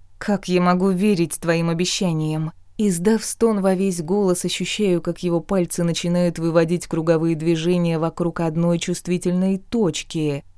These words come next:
Хочу чувствовать их внутри. «Думаешь, я просто так бросился под кислоту, чтобы защитить тебя?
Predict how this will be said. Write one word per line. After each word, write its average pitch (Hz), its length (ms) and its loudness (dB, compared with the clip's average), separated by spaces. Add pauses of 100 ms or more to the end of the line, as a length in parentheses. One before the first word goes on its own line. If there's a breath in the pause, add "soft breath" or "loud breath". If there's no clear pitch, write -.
Хочу - 440 -4
чувствовать 156 720 -2
их - 160 -4
внутри. 160 640 0 (200)
«Думаешь, 156 720 0
я 156 160 2
просто 156 400 -2
так 185 360 -2
бросился 151 600 0
под 151 220 -6
кислоту, 156 560 0
чтобы 147 320 -4
защитить 143 640 -4
тебя? 135 580 -4